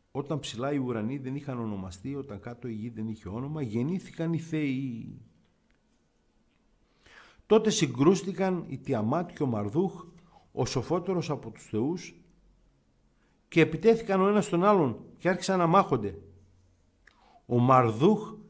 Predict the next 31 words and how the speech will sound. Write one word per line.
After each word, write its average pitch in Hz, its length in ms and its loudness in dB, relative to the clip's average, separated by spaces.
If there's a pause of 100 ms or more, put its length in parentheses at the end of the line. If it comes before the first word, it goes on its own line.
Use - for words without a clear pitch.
(120)
την 135 240 0
Τιαμάτ 139 460 0
την 165 100 -2
έκοψε 175 380 -4
στα 147 220 0
δύο 175 220 0
όπως 165 280 -2
ένα 170 140 -2
κοχύλι". 147 560 -6 (1600)
Τέτοια 151 260 -2
μαθαίνουν 110 320 -4
τα 98 80 -8
παιδιά. 87 400 -12 (720)
Ότι 113 300 -2
ο 139 40 2
ένας 170 240 -2
θεός 165 240 2
δολοφόνησε 165 580 0
τον 143 200 0
άλλον. 139 360 0 (2250)
Και 123 180 -2
αυτά 151 260 -4
τα 151 120 -4
βάζουν 170 360 0
στην 131 260 -4
ίδια 175 240 -2
εγκυρότητα 151 580 -2
και 156 180 -8
στην 123 340 -4
ίδια 156 580 -2
παρουσίαση 151 920 -4